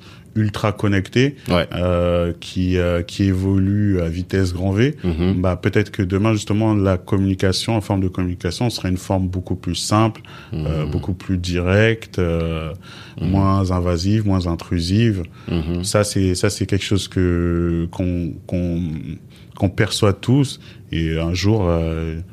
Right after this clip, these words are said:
Speaker 1: j'espère apporter ma, ma, ma, ma pierre.
Speaker 2: Ce que tu fais déjà un peu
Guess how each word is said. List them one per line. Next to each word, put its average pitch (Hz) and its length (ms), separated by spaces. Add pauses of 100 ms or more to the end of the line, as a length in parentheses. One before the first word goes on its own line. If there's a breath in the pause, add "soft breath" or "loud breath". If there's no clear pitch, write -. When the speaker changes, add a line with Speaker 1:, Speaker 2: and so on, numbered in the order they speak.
(320 loud breath)
Speaker 1:
j'espère 92 420
apporter 92 440
ma, 85 440
ma, 85 220
ma, 85 420
ma 85 160
pierre. - 260 (340)
Speaker 2:
Ce - 120
que - 120
tu - 140
fais - 160
déjà 80 240
un 80 100
peu 87 280